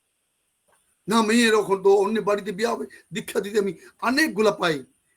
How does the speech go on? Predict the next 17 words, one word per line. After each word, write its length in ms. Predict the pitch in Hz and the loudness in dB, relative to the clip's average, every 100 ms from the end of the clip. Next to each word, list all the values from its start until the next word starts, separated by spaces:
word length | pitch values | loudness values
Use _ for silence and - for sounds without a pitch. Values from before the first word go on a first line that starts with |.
| _ 160 | _ -4
"না 120 | 190 | -2
দাদা, 240 | 180 170 202 | -2 0 -2
এখন 200 | - 185 | -2 -6
তো 80 | 190 | -6
দীক্ষা 260 | 165 170 165 | -8 -10 -12
দিতে 180 | 156 | -10
পারবো 260 | 185 165 160 | -10 -8 -8
না, 80 | 165 | -6
তারে 160 | 160 156 156 - - | -6 -8 -10 -18 -6
অন্য 140 | 175 185 | -4 -2
জায়গাতে 260 | 175 175 170 | -4 -6 -6
বিয়া 200 | 147 180 | -2 0
হইলে 180 | 175 170 | 0 -4
তবে 240 | 170 165 | -6 -10
সমস্যা 420 | 160 - 170 - | -10 -8 -8 -6
খারাপ 260 | 175 170 165 | -8 -6 -6
হবে।" 140 | 143 | -8